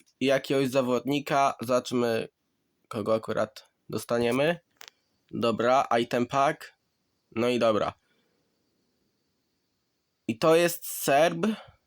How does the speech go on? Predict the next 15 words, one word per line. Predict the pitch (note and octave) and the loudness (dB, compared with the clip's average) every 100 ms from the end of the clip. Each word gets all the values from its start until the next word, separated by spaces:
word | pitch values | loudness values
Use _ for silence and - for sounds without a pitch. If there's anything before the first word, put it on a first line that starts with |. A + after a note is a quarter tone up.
| _ - | _ 0
L | C3+ - | 2 4
M. | D3+ G3 G#3+ _ _ _ _ _ _ _ _ _ _ _ _ _ | 2 0 -4 _ _ _ _ _ _ _ _ _ _ _ _ _
Juventus | B2 D3 F3 F3 F3+ | 0 4 4 2 -2
to | F#3 | -2
jest | F3+ | -2
Kostic. | - D3+ D3 - E3 G#3+ - _ - _ _ - | 2 2 2 0 -2 -2 -8 _ -20 _ _ -6
Osiemdziesiąt | B2+ D3 D3 D#3 - | -2 0 0 0 -2
osiem | D3 - | -4 0
overall, | C3+ C3+ C3 B2+ D#3 D#3+ | 0 0 0 2 4 2
okej. | D3 C3+ D#3 A3 - _ _ _ _ _ _ _ _ _ _ _ _ _ _ C3+ | 0 2 2 0 -4 _ _ _ _ _ _ _ _ _ _ _ _ _ _ 0
I | D3 D#3 | 2 2
tysiąc | D3+ E3 D#3+ - - | -2 -2 -2 -6 -8
dwieście | B2 C3 E2+ C#3 - | -4 -2 -2 -4 -6
pięćdziesiąt | C3+ D3 C#3+ C#3 | -4 -4 -4 -2
gemów. | C#3 C3+ C3+ F#3 - | 0 2 2 0 -2